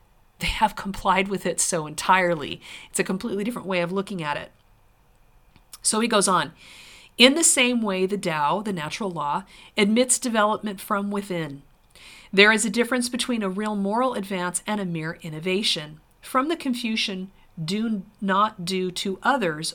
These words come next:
what you would not like them to do to you,' to the Christian, 'Do as you would be done by,' is a real advance.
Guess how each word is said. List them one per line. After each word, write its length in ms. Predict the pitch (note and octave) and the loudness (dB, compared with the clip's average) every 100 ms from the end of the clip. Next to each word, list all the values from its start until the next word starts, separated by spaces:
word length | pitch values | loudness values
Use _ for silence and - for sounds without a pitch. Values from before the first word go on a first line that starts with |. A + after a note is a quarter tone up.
| - | -8
what 400 | F#3+ G3+ G3+ - | 0 0 2 -4
you 100 | G#3 | -4
would 300 | F#3 A3 A3 | -4 -4 -2
not 300 | G#3 G3 G3 | 0 0 0
like 240 | F3 E3+ | -2 -2
them 200 | F3+ F3 | -4 -4
to 120 | F#3+ E3+ | -6 -8
do 240 | D#3+ D#3 | -8 -8
to 180 | - F3+ | -8 -8
you,' 580 | E3 C4+ C#4+ D3 A#3+ C4 - - - - - - | -4 -2 -2 -2 -6 -8 -20 -20 -20 -20 -20 -4
to 220 | - D4 | 2 2
the 80 | B3+ | 2
Christian, 920 | A#3 - F#4+ - - E3+ D3+ F3 A#3+ - - F3 | -4 -2 2 2 2 -2 -4 -8 -8 -12 -10 -2
'Do 320 | G#3+ C4+ - | 2 2 4
as 240 | A3 G3 | 4 4
you 100 | A3 | 0
would 140 | G#3+ F#3+ | -2 -4
be 160 | F3 | -8
done 360 | D#3+ G3+ A#3+ B3+ | -4 0 2 0
by,' 360 | D#3 D3 D3 - - | 0 -2 -4 -6 -2
is 180 | A3+ | 0
a 120 | A3+ G3 | 2 0
real 500 | F3 G#3+ A#3+ C4 B3+ | -4 -4 -2 -2 -2
advance. 720 | A3 F#3+ F#3+ G3 E3+ - - | -4 -4 -2 -4 -6 -6 -6